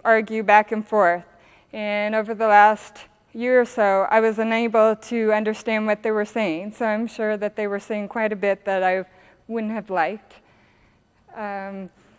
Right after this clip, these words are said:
going to the movies over the last year,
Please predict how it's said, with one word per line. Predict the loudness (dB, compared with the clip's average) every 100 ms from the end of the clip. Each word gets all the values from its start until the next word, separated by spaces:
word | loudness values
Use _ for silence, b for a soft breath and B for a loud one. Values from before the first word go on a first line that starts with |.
| _
going | -6 -4 -4
to | -4
the | -2
movies | 0 2 2 2 4 4 0 -8 -20 b b b b -8
over | -4 -2
the | -2 2
last | 6 6 2 -8 -10
year, | -4 0 2 2 0 -4